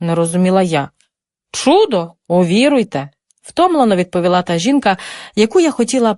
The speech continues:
просто розцілувати. Звичайно, що я сказала мамі, що чекаю дитину, і на диво вона не дуже бурчала. У мене донечка, і моя мама її просто з рук не спускає. І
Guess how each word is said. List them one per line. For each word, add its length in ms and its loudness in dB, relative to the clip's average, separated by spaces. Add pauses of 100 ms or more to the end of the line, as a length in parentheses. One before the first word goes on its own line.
просто 640 0
розцілувати. 920 -6 (600)
Звичайно, 680 0
що 180 -8
я 240 0
сказала 480 0
мамі, 580 2
що 200 -6
чекаю 420 -2
дитину, 760 0 (140)
і 120 0
на 200 0
диво 480 0
вона 480 -2
не 320 -2
дуже 320 -4
бурчала. 680 0 (680)
У 60 2
мене 260 4
донечка, 680 -6 (120)
і 160 0
моя 280 2
мама 560 0
її 500 0
просто 680 0
з 80 0
рук 280 0
не 120 0
спускає. 720 -4 (540)
І 480 2